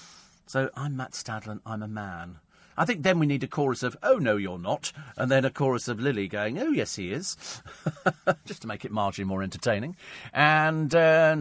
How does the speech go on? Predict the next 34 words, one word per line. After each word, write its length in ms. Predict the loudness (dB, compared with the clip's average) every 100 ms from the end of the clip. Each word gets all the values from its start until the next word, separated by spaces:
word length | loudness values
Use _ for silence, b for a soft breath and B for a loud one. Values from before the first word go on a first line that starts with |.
| 0
uh, 300 | 0 0 -2
"Congratulations," 920 | -2 4 4 6 4 4 4 0 2
says 180 | 4 4
Richard, 460 | 4 2 2 2 0 -14 b b b b b
"on 80 | -4
the 140 | -2 2
Eddie 220 | 4 6
Mayer 340 | 6 6 6
interview. 360 | 2 -2 -2 4
Loved 300 | 6 6 4
it. 100 | 0
You 100 | 2
made 180 | 2 2
me 80 |
cry 280 | 0 4 4
and 120 | 4
laugh 280 | 4 4 2
as 120 | -2
well." 320 | 0 2 2 -2 b 0
All 140 | 4
your 160 | 6 6
best 240 | 4 4
interviews 400 | -2 -2 -6 -6
catch 300 | -4 -4 -4
me. 80 | -8 B B B
I 120 | 2
didn't 140 | 4
know 80 | 6
I 20 |
was 100 | 6
gonna 160 | 4 0
cry 320 | 2 2 4
on 140 | 2
it. 180 | 0 -2